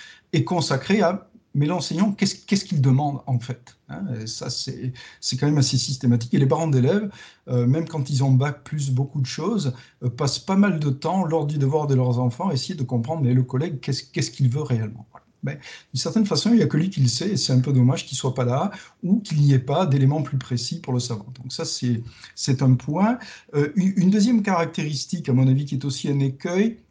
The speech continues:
c'est que, euh, dans ces moments d'aide à faire les devoirs, euh, comme il n'y a pas le lien avec, avec la source, avec le prescripteur, avec la prescription,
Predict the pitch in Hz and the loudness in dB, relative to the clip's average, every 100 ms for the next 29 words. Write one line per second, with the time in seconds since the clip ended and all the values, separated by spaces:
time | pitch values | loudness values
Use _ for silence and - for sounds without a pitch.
0 | _ _ _ _ _ - - - 160 143 | _ _ _ _ _ -20 -8 -6 -4 -6
1 | - 165 151 123 - - - 135 131 165 | -4 -2 0 -2 -8 -20 -2 2 2 0
2 | 143 - 170 160 180 185 160 135 160 160 | -2 -4 -2 -2 2 2 2 4 4 4
3 | 123 123 139 127 185 165 143 131 131 131 | 2 0 -2 -4 -4 -2 0 0 2 2
4 | 165 196 - - _ - 131 127 - 180 | 2 -2 -6 -20 _ -2 0 0 0 0
5 | 214 196 196 196 190 160 147 147 160 151 | 4 6 4 2 -2 0 0 0 0 0
6 | 131 143 131 131 131 143 127 127 120 - | -2 -2 -2 0 -4 -2 0 0 0 0
7 | 202 202 - 123 127 120 131 131 - 139 | 0 -2 -4 0 2 0 -2 -8 -6 -6
8 | 226 208 127 123 120 139 - 131 - 180 | -4 -2 0 0 -2 -8 -6 -8 -4 -4